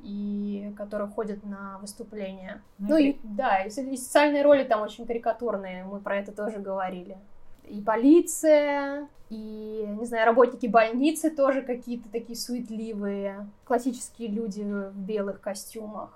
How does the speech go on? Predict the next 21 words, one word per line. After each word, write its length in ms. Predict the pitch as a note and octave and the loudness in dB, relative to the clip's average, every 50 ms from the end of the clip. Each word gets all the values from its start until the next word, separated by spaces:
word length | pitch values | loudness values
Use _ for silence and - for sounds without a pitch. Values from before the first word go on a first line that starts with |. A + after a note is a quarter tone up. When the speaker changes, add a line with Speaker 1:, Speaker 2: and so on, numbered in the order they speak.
| - | -4
Speaker 1:
Ну, 160 | - C#4+ D#4 | -2 0 2
наверное, 460 | D4 C#4+ D4+ D4 D4 F#4 G#4+ G#4+ G#4+ C#4 | 2 2 2 4 6 6 6 4 2 2
для 120 | C#4 D4 | 2 2
меня 340 | C#4+ D4 D4 D4 D#4+ F4 F#4 | 2 0 0 2 2 4 4
это 220 | F4+ E4 E4+ C#4+ C#4 | 2 2 2 0 -2
вообще 300 | C4+ C4+ C4+ - D4+ D4 | -2 -2 -2 0 0 0
основные 500 | D4 - C#4+ C#4 C#4 C#4+ D4 C#4+ C4+ G#3 | 0 0 -6 -6 -4 -2 -2 -2 -2 -2
темы 380 | - - B3 A3 G#3+ G3+ G3 | -4 -2 0 0 0 -2 -4
были. 380 | G3 G3 G3 G3 G3 F#3 F#3 F#3+ F#3 | -6 -8 -8 -6 -4 -4 -6 -6 -6
Как 140 | G#3 G3+ | -8 -4
раз, 280 | A#3 A3+ A3 G#3+ G#3+ - | -2 0 0 0 -2 -4
да, 400 | G#3+ A#3 A#3 A3 G3+ F#3+ F#3 F#3+ | -4 0 0 2 0 0 -2 -6
что 300 | - - - - A3 G#3 | -12 -16 -14 -10 -8 -6
здесь 220 | G#3 A3 A3+ - | -6 -6 -8 -8
ненадежный 560 | A#3+ A#3 A3+ A#3 A#3+ A#3 C4 A#3+ B3+ A3+ A3 G#3+ | -10 -10 -8 -6 -4 -2 -2 -2 -2 -2 -2 0
рассказчик, 840 | G#3+ - - - - - D4+ F4 G#4+ A4+ - - E4+ D#4+ - - - _ - | 0 0 -2 -2 4 6 6 6 6 4 -2 -4 -6 -6 -6 -10 -20 _ -10
тема 720 | - - C#4 C#4 C#4 C4 B3 A#3+ A#3+ A#3+ A#3 A#3 A#3 A3+ | -4 -2 0 0 0 0 -2 0 0 0 0 0 -2 -2
авторитарной 680 | A3+ - - B3 B3 C4+ C4 - B3 B3 B3 B3 A#3+ A3+ | -4 -2 -2 -2 -2 0 0 2 2 2 2 0 -4 -6
и 20 | A3+ | -6
тиранической 600 | A3+ B3 A#3 A3+ A#3+ A#3+ - - - - A#3+ A#3 | -4 -2 -2 -2 -2 -4 -8 -10 -8 -8 -6 -2
власти, 720 | G#3 A3 B3 D#4+ G4 G4 - - - - E4+ E4+ E4+ E4+ | 2 4 6 6 4 4 0 -8 -4 -2 0 0 -2 -4